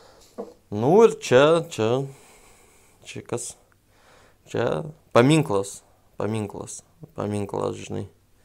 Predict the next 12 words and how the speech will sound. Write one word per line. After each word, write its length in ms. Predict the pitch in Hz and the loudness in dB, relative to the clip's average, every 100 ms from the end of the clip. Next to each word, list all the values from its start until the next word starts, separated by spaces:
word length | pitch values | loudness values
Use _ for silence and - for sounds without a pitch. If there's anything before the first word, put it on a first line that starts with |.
| _ _ _ _ | _ _ _ _
Turėjau 220 | 131 143 139 | -6 -4 -2
dar 220 | 175 196 | -2 -2
kažkokių, 460 | 190 - 156 147 113 | -8 -14 -14 -12 -8
bet 140 | 110 | -8
neberandu, 600 | 113 113 117 120 117 98 95 | -6 -4 -4 -2 -4 -6 -12
kažkur 300 | 107 - 101 | -18 -18 -10
padėti 460 | 107 104 110 110 | -8 -2 -2 -2
ar 80 | 104 | -6
išmesti, 600 | 104 - 113 - - 131 | -8 -10 -8 -8 -10 -10
žinai, 220 | 131 127 120 | -8 -8 -8
chuj 220 | - 107 | -8 -6
net. 200 | 104 104 | -6 -8